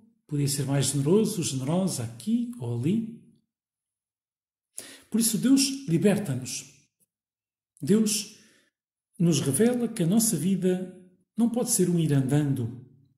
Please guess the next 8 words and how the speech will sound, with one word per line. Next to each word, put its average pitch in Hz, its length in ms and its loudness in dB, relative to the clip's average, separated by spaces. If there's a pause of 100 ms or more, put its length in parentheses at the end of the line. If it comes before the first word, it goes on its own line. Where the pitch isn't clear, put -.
(540)
Deus 185 320 4
tira 254 540 2
a 170 80 -2
nossa 208 320 4
liberdade 180 680 2 (680)
da 143 100 -2
sua 135 260 -2
pequenez. 120 800 -4